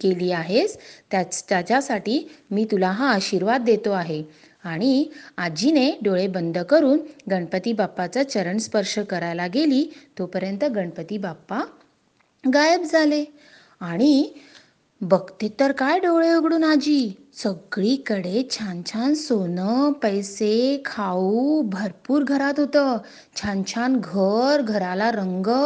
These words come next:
खूप सुंदर, किती छान. आजीला खूप बरं वाटलं. आजीची कंबरदुखी आणि पाठदुखीही गेली. यावरून आपण असं बघायचं की आपण रोज देवबाप्पाला नमस्कार करायचा, कारण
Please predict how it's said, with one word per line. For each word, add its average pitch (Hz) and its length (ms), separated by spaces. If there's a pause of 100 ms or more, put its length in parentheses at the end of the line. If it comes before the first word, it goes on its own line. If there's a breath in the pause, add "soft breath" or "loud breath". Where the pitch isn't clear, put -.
(520 loud breath)
खूप 254 340
सुंदर, 269 600 (720 soft breath)
किती 247 580
छान. 254 400 (160)
आजीला 196 420 (120)
खूप 320 300
बरं 254 240
वाटलं. 226 420
आजीची 190 400
कंबरदुखी 196 720
आणि 262 180
पाठदुखीही 208 840
गेली. 294 400 (380 loud breath)
यावरून 190 680 (300 loud breath)
आपण 190 320
असं 247 340
बघायचं 196 640 (420 soft breath)
की 208 320 (180 loud breath)
आपण 202 400
रोज 233 400
देवबाप्पाला 202 680
नमस्कार 185 560
करायचा, 175 600 (380 soft breath)
कारण 180 380